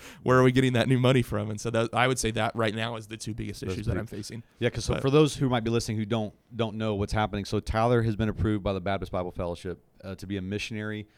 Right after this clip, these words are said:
Speaker 2: to the country of Nicaragua. And, but to get to the field,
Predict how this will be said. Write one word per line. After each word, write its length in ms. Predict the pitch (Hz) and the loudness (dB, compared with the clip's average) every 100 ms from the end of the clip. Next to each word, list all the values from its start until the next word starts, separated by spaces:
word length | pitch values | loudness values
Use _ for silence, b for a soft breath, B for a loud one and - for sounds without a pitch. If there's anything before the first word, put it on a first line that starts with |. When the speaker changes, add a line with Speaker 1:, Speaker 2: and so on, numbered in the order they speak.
| b b _ | b b _
Speaker 2:
to 140 | - 120 | -4 -4
the 80 | |
country 280 | 117 113 - | -2 -6 -8
of 60 | 104 | -10
Nicaragua. 680 | 101 92 92 92 87 92 87 _ | -10 -8 -6 -6 -6 -10 -12 _
And, 440 | 104 98 95 92 92 b b _ | -10 -8 -8 -8 -12 b b _
but 180 | 113 - | -4 -4
to 120 | 117 | -8
get 260 | 90 98 120 | -6 -4 -4
to 100 | 110 | -4
the 100 | 107 | -8
field, 420 | - 185 139 113 | -6 -2 -2 -4